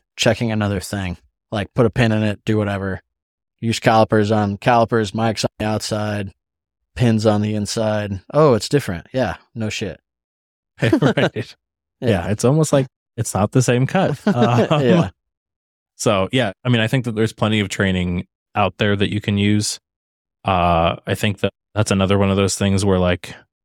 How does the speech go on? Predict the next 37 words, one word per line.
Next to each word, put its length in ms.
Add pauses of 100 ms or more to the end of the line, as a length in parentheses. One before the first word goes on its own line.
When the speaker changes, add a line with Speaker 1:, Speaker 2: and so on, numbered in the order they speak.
(120)
Speaker 2:
even 220
if 100
they 140
go 160
through 160
that 180
class, 400
you 140
need 180
to 60
put 220
them 120
in 80
a 60
position 420
where 140
they're 160
using 560
it 140 (100)
and, 120 (380)
like, 300
in 140
Speaker 1:
Yes. 80
Speaker 2:
addition 280
to 120
that 180
class. 440 (240)
Speaker 1:
Yeah. 280 (160)
Speaker 2:
'Cause 260 (300)
learning 340
all 160
this, 240
like, 320
theoretical 600
stuff 340
and 80
then 280